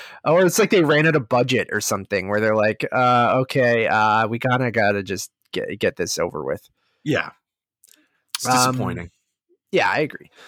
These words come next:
Speaker 1: Um, thank you all for listening. Uh, please check out all of our other Sundance reviews right here on, uh, the Untitled Movie Reviews. So you can go back and look at this channel. There's tons of reviews,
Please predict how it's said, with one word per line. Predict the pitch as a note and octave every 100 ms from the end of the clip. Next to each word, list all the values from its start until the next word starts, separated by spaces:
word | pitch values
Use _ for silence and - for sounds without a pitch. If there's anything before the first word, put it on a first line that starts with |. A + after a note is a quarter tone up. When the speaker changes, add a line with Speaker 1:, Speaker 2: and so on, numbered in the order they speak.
| - - -
Speaker 1:
Um, | F3 F3+ F3+ F3 F3
thank | - A#3
you | A#3
all | G3+
for | F3 E3+
listening. | E3+ - E3+ E3
Uh, | F3 D#3 D3+ D3 C#3+
please | - E3+ F3+ F3 D#3+
check | - F3 E3+
out | F3
all | D3+ D3+
of | D3+
our | D3 C#3
other | D3+ D3+
Sundance | - D3+ C#3+ C#3+ C3+ -
reviews | C3 C3+ C#3 C3+
right | C3+ C3+ -
here | - C3 C3+ B2+
on, | - A2+ A2+ G#2+ G#2+
uh, | - G#2 G#2
the | G#2+
Untitled | G#2+ A#2+ A#2
Movie | A2+ A2+ A2
Reviews. | G#2 G2+ G#2 G2+ G2+
So | -
you | G2+ G2
can | A2 A2
go | A2
back | G#2+ G2+ -
and | G#2
look | G2+ G2+
at | -
this | G2+ - -
channel. | - A2 A2 G#2+ G#2+
There's | G2+ F#2
tons | - G#2+
of | G2+
reviews, | G2+ F#2+ G2+ F#2 -